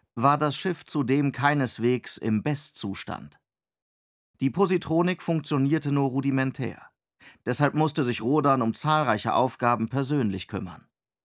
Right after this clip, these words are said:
Seine neue Bekanntschaft war ihm dabei eher ein Hindernis als eine Hilfe. „Nicht wegfliegen!“, rief Malia Mayun. Die Heilerin hatte Rodan nach seiner unfreiwilligen Ankunft im Tal der Gestrandeten gefunden,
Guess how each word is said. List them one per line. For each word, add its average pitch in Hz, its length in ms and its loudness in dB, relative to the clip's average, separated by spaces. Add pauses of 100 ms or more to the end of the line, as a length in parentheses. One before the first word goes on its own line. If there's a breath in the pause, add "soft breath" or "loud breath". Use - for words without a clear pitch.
(680)
Seine 131 380 4
neue 151 280 2
Bekanntschaft 139 720 -2
war 117 160 4
ihm 120 120 0
dabei 117 460 0
eher 156 360 0
ein 151 140 -2
Hindernis 104 920 -2
als 107 240 0
eine 107 160 0
Hilfe. 107 460 -4 (1200)
„Nicht 247 340 4
wegfliegen!“, 196 680 0 (540)
rief 135 200 4
Malia 131 440 4
Mayun. 117 500 -2 (880)
Die 147 160 4
Heilerin 175 560 2
hatte 170 180 -2
Rodan 156 560 0
nach 131 160 2
seiner 135 260 0
unfreiwilligen 127 680 0
Ankunft 127 560 0
im 98 160 -2
Tal 117 320 2
der 123 100 0
Gestrandeten 110 720 -2
gefunden, 131 640 0